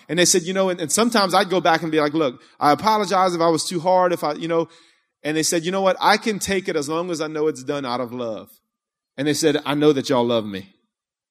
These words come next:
And that's what discipleship is about. When you get close to someone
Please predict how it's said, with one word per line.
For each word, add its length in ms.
And 100
that's 200
what 100
discipleship 640
is 100
about. 300
When 100
you 100
get 160
close 340
to 80
someone 400